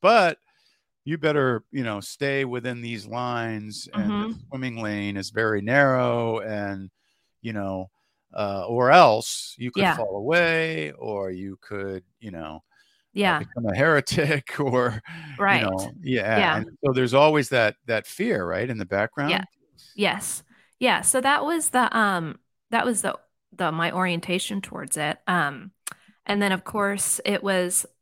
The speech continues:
Speaker 2: sort of reinforced by, yeah, a worship environment that was really emotional, you know, that really played on, um, emotions. And so, yeah, I,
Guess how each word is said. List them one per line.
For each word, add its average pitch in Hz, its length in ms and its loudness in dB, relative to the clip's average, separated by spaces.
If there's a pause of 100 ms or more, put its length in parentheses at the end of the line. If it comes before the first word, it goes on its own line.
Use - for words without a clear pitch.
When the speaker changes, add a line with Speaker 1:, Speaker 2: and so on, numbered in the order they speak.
(120)
Speaker 2:
sort 277 280 0
of 247 140 -4
reinforced 208 1160 -2
by, 185 720 2 (800)
yeah, - 260 4
a 196 60 4
worship 208 480 0
environment 190 680 0
that 202 160 2
was 196 200 -2
really 196 680 2
emotional, 185 880 -4
you 202 120 0
know, 180 400 2
that 190 180 2
really 185 280 2
played 180 500 -2
on, 180 420 -2 (260)
um, 165 360 -2
emotions. 180 880 0 (160)
And 170 420 0
so, 170 720 2 (1300)
yeah, 247 140 -4
I, 202 220 2